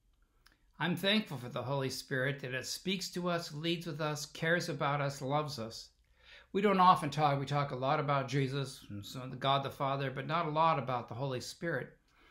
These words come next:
But the Holy Spirit is a powerful instrument and a powerful hand of God in our lives.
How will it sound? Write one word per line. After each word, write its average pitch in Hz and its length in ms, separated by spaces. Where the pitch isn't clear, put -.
But 135 120
the 151 80
Holy 196 240
Spirit 165 440
is 127 160
a 117 40
powerful 156 880
instrument 143 600
and 131 100
a 123 60
powerful 165 520
hand 139 300
of 131 120
God 123 300
in 120 140
our 117 180
lives. 110 560